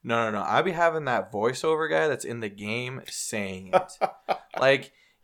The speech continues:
Speaker 1: you know, instead of,
Speaker 2: <laughs>
Speaker 1: instead of Kung Lao being like, "Flawless victory," no, no, no,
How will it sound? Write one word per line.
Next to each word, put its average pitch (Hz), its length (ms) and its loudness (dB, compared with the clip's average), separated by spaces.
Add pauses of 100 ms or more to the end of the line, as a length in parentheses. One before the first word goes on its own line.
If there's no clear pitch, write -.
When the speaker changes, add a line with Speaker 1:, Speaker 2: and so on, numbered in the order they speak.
Speaker 1:
you 175 340 -6
know, 180 180 2
instead 190 300 8
of, 180 140 6
Speaker 2:
<laughs> - 0 -
Speaker 1:
instead 190 280 4
of 185 120 4
Kung 175 340 6
Lao 147 320 8
being 123 260 0
like, 107 220 -6
"Flawless 110 500 0
victory," 110 420 -2
no, 160 120 4
no, 165 300 8
no, 123 80 0